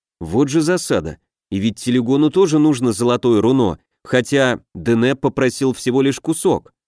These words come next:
«Кусок?» уточнил я. «Один кусочек?» «Кусок», усмехнувшись, подтвердил Денеп. «Принесёшь его, продолжим разговор. Нет? Что ж, на нет и суда нет, даже Аида.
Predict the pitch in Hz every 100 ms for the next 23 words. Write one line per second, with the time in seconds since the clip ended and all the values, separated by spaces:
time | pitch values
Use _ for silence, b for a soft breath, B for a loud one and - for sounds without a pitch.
0 | _ _ _ _ - 113 - 107 196 -
1 | - 110 117 - 113 98 87 82 - -
2 | 120 117 190 160 139 - 180 - 214 -
3 | _ _ _ _ _ - 247 254 - 110
4 | 73 - - 131 131 151 143 180 202 -
5 | 113 - 135 - 131 139 123 147 131 139
6 | 107 78 _ _ _ _ _ _ - 170
7 | 220 233 - 247 214 - 92 85 151 170
8 | 127 104 104 98 92 80 92 87 85 80
9 | _ _ _ 120 185 233 - - _ _
10 | - 147 147 156 156 170 165 156 - 127
11 | 104 90 85 - - 98 135 117 127 117
12 | 85 71 -